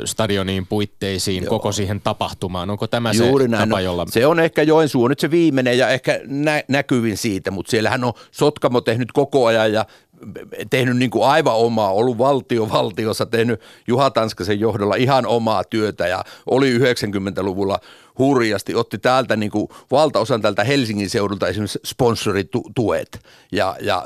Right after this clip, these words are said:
Speaker 2: tämähän oli niinku jo, siis Sotkamo Jymyhän toteutti tätä äskeistä tällaista, että hän siellä alueella oli suuri vaikuttaja muutakin kuin vaan urheiluseurana. Semmoinen, joka osallistui kaikkeen,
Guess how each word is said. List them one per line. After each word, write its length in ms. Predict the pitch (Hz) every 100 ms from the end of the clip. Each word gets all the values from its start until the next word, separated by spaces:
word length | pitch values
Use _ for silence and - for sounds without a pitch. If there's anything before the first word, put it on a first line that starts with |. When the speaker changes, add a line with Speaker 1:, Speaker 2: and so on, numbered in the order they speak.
| 104
Speaker 2:
tämähän 360 | 107 123 120 98
oli 160 | 104
niinku 240 | 101 95 101
jo, 220 | 104 104 - - - -
siis 180 | 80
Sotkamo 340 | 120 120 113 110
Jymyhän 400 | 120 117 107 98 _ _
toteutti 400 | 131 - 120 104
tätä 320 | 87 87 98 104
äskeistä 440 | - 92 - 104
tällaista, 500 | - 92 87 - 92 -
että 160 | - 107
hän 180 | 98 -
siellä 280 | - 110 104
alueella 460 | 117 120 104 101 92
oli 180 | 104
suuri 360 | - 151 131 110
vaikuttaja 600 | 123 120 - - 98 104
muutakin 460 | 110 131 107 117 101
kuin 120 | 107
vaan 180 | 117 123
urheiluseurana. 880 | 135 110 98 90 90 90 87 - - _ - - -
Semmoinen, 400 | 123 120 110 98
joka 300 | 95 101 92
osallistui 500 | 113 123 98 - 87
kaikkeen, 540 | 98 95 - 95 92